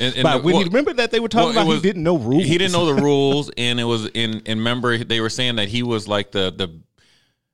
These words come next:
Speaker 1: backdoor snitch telling,
Speaker 2: Yeah.
Speaker 1: um, telling Jeannie Buss that Magic Johnson wasn't in the office. And then
Speaker 2: Mm-hmm.
Speaker 1: it was, he was mainly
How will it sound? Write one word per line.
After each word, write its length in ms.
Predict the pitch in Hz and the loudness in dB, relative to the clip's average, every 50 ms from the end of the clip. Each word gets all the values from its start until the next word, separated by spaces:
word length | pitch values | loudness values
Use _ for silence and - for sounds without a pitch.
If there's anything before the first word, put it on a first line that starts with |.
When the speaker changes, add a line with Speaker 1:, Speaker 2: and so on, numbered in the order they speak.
| _ _ _ 87 | _ _ _ _
Speaker 1:
backdoor 480 | 117 113 117 110 - 113 120 113 117 110 | -4 -2 -2 -4 -6 -4 -2 -2 -2 -2
snitch 500 | - - - 113 110 107 110 - - - | -4 -6 -6 -4 -2 -2 -4 -4 -8 -8
telling, 420 | - 120 107 110 107 107 107 101 - - | -6 -4 -4 -2 -4 -4 -4 -6 -4 -2
Speaker 2:
Yeah. 220 | 123 139 117 95 | -2 0 0 0
Speaker 1:
um, 180 | 92 95 87 - - _ _ _ _ - - | -2 -6 -8 -10 -16 _ _ _ _ -20 -10
telling 260 | - 117 110 110 107 | -6 -4 -4 -4 -4
Jeannie 240 | 98 98 110 110 107 | -4 -4 -4 -4 -4
Buss 300 | 101 87 101 101 104 98 | -2 0 0 0 0 -2
that 140 | - 92 87 | -4 -4 -4
Magic 300 | 98 104 107 107 110 101 | -2 -2 -2 -2 -4 -4
Johnson 340 | 90 104 101 101 98 - 104 | -2 -2 -2 -2 -2 -4 -4
wasn't 300 | 98 95 101 95 104 101 | -2 -2 -2 -2 -2 -4
in 120 | 98 98 101 | -4 -4 -4
the 80 | 98 | -4
office. 560 | 67 92 101 98 101 - - 98 98 98 110 | -2 0 0 0 0 -2 -2 -4 -4 -4 -4
And 80 | 110 107 | -4 -4
then 120 | 104 98 | -4 -4
Speaker 2:
Mm-hmm. 80 | - - | -4 -2
Speaker 1:
it 40 | 120 | -2
was, 220 | 127 117 104 98 71 - - _ _ _ _ _ | -2 -2 -4 -6 -12 -18 -20 _ _ _ _ _
he 120 | - 202 | -4 0
was 220 | 214 185 147 117 95 107 101 - | 0 0 0 -2 -4 -8 -10 -6
mainly 640 | 101 110 131 156 180 170 160 151 147 135 135 127 - | -4 -2 0 0 0 -2 -2 -2 -2 -2 -4 -6 -10